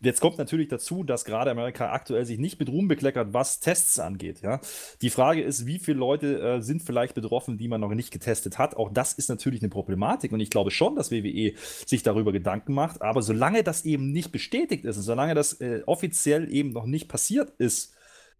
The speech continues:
wird man dran festhalten, diese Performance Center Events zu machen. Äh, ich weiß nicht, wie viele Leute da involviert sind, aber wir können davon ausgehen, das werden sicherlich, äh, rund um die hundert Leute werden's Minimum sein, die da arbeiten müssen. Ähm, da reden wir wahrscheinlich noch nicht mal über den Kader, der da ist.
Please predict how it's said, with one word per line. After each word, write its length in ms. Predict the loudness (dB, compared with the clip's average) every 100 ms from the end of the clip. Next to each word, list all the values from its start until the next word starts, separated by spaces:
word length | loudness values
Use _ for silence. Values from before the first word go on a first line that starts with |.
| 2
wird 200 | 2 2
man 180 | -4
dran 200 | 0 0
festhalten, 680 | 0 0 0 0 0 0 -6 -8
diese 300 | -6 -2 -2
Performance 520 | -4 -2 0 0 0
Center 280 | -2 -2 -2
Events 440 | 0 0 0 -2
zu 80 | 0
machen. 360 | 0 -2 -4 -4
Äh, 100 | -4
ich 140 | 2
weiß 220 | 4 4
nicht, 120 | 2 -4
wie 100 | -2
viele 180 | 0
Leute 260 | 2 2 2
da 100 | -2
involviert 380 | 0 0 0 0
sind, 200 | 0 0
aber 160 | -2
wir 60 | 0
können 160 | 0 0
davon 180 | 0
ausgehen, 340 | 0 0 0 0
das 160 | 0
werden 140 | 0 -2
sicherlich, 380 | 0 0 0 0
äh, 140 | 0
rund 300 | 2 0 0
um 140 | 0
die 80 | 0
hundert 200 | 2 2
Leute 300 | 4 4 2
werden's 220 | 0 2
Minimum 340 | 2 2 2 2
sein, 260 | 2 2
die 120 | 2 2
da 120 | 2
arbeiten 400 | 2 2 2 2
müssen. 360 | 0 0 -2 -6 -12 -12 -4 4
Ähm, 420 | 4 4 -4 -2
da 80 | 0
reden 200 | 0 -2
wir 80 |
wahrscheinlich 240 | -2 -2 0
noch 80 | 0
nicht 100 | 0
mal 120 | 0
über 120 | 0
den 100 | 0
Kader, 320 | 0 2 2
der 160 | 2 0
da 220 | 0 0
ist. 140 | 0